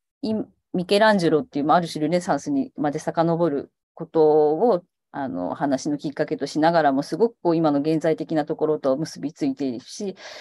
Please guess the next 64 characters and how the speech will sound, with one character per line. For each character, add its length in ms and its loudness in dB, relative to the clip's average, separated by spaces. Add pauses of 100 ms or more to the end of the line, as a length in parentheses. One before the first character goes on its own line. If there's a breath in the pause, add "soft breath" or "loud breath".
(120)
す 140 -8
ご 180 -16
く 140 -20
こ 200 2
う、 40 4
岡 160 2
崎 160 -2
さ 100 -2
ん 80 -2
自 140 -4
身 40 -2
の 60 -2
個 140 -2
人 180 -4
的 180 -8
な 120 -4
こ 120 -2
と 120 -4
に 120 -2
も 180 0
つ 140 -10
な 120 -2
が 120 -2
っ 40 -10
て 140 -12
い 40 -6
る 100 -6
し、 360 -8
ま 140 2
あ、 60 -4 (300 loud breath)
逆 220 -4
に 100 -4
言 40 -4
え 20 -4
ば 100 2
私 460 -2 (320)
に 160 2
も 80 0
つ 120 -8
な 120 0
が 80 0
っ 60 -4
て 120 -10
い 60 -4
る 80 -4
っ 100 -12
て 80 -10
い 40 -4
う 20 -10
こ 100 -10
と 140 -4
を 40 -6
す 120 -10
ご 100 -2
く 60 -16
こ 140 0
う、 20 0
実 180 -8
感 180 -2
す 120 -8
る 80 -4
こ 100 -4
と 140 -4
が 180 0